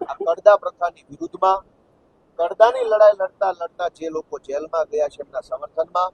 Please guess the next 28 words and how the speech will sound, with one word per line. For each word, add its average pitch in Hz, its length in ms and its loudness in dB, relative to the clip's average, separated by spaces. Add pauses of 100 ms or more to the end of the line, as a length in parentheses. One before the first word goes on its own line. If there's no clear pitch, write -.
(600)
અને 175 140 -8 (120)
ગુજરાતભરના 208 800 2 (120)
ખેડૂતોના 202 680 -4
સાચા 170 360 -6
સાથી 240 380 -2
બનવા 202 320 -2
માટે 165 320 -6
થઈ 160 220 -8
અરવિંદ - 300 -14
કેજરીવાલજી - 600 -10
આવી 123 200 -8
રહ્યા 127 180 -6
છે. - 60 -20 (880)
દોસ્તો, 175 260 -6 (120)
આજે 180 220 -2 (1160)
એક 196 220 -2
તરફ 190 320 -2
કરદાનો 196 400 -2 (120)
માર, 180 200 2 (520)
એક 196 120 -6 (120)
તરફ 190 220 0 (140)
માવઠાનો 196 560 0 (100)
માર, 185 220 4 (400)
એક 190 180 -8
તરફ 190 220 0 (100)
પોલીસનો 208 500 -4 (120)
માર, 185 260 6 (1400)
ખેડૂત 208 260 -2